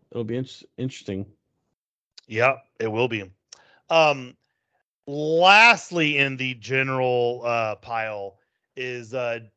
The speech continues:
Speaker 2: Dame Angela Lansbury, the voice of Missus Potts, passed away at the age of ninety-six in her sleep. Um, I literally re-, uh,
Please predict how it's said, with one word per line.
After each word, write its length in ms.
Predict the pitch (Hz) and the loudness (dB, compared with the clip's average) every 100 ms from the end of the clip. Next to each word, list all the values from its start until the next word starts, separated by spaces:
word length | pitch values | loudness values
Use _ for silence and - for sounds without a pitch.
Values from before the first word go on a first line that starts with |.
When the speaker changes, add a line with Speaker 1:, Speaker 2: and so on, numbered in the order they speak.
| _ _ _ | _ _ _
Speaker 2:
Dame 380 | 139 151 165 160 | -4 -2 -2 -4
Angela 680 | 139 143 151 139 147 151 147 | -4 -4 -4 -8 -8 -6 -6
Lansbury, 720 | 127 123 120 110 123 120 123 | -6 -8 -10 -10 -8 -6 -8
the 160 | 117 113 | -10 -10
voice 400 | 113 131 131 - | -6 -4 -6 -8
of 160 | 117 | -14
Missus 320 | 113 113 123 - | -12 -14 -16 -14
Potts, 480 | 113 107 110 - _ _ _ _ | -10 -10 -12 -18 _ _ _ _
passed 340 | - 160 160 - | -8 -6 -6 -8
away 240 | 156 151 | -4 -4
at 80 | 143 | -4
the 120 | 131 | -6
age 100 | 131 | -8
of 60 | 120 | -6
ninety-six 720 | 123 120 110 147 143 - - _ _ _ _ 139 | -8 -8 -6 -6 -6 -8 -20 _ _ _ _ -6
in 280 | 135 131 | -4 -4
her 240 | 120 127 117 | -6 -8 -8
sleep. 500 | - 113 101 85 _ - | -14 -18 -18 -20 _ -12
Um, 560 | 113 104 104 101 92 _ _ _ _ _ _ _ _ _ _ | -8 -8 -10 -16 -18 _ _ _ _ _ _ _ _ _ _
I 500 | - 147 147 190 190 | -14 -4 -2 -2 -2
literally 640 | 147 156 180 160 165 156 135 | -6 -4 -4 -4 -6 -4 -6
re-, 300 | 123 139 139 | -8 -8 -6
uh, 160 | 139 | -8